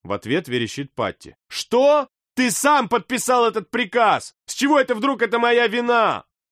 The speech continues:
Я знал, что это было бы слишком хорошо, чтобы быть правдой. Потом я слышу, как Джон говорит:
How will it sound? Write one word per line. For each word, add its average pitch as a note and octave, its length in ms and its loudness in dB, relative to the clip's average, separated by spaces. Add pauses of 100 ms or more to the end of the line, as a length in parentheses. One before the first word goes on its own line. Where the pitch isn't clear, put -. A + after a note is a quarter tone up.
(100)
Я C#3 200 -4
знал, D3 440 -6 (220)
что - 200 -10
это G#2+ 160 -8
было A#2+ 260 -2
бы G#2 120 -6
слишком E3+ 600 -6
хорошо, A2+ 420 -6
чтобы E2+ 300 -12
быть D2 260 -14
правдой. C2 480 -16 (440)
Потом A2 480 -4 (220)
я A#2+ 200 -2
слышу, D3 400 -6
как F3+ 200 -8
Джон F3 360 -4
говорит: F2 420 -10